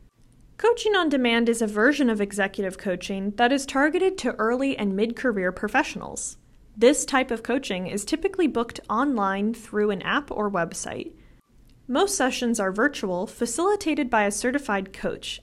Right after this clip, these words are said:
and are often at a steep discount compared to other types of executive coaching.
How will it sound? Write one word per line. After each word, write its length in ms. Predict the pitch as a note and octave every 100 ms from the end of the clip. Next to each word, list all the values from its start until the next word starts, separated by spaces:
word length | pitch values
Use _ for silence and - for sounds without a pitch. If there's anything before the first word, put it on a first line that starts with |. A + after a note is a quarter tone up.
| -
and 120 | A3
are 180 | G#3+ G#3 -
often 420 | B3+ C#4+ D4 C#4+
at 160 | -
a 60 | G#3
steep 480 | - - D4 E4 -
discount 500 | G#3+ - - E3+ -
compared 380 | G#3+ F#3+ G3 F#3+
to 120 | -
other 220 | A#3+ G#3+
types 320 | F#3 - -
of 80 | F#3+
executive 580 | E3+ - - - - -
coaching. 560 | - - - - A#3+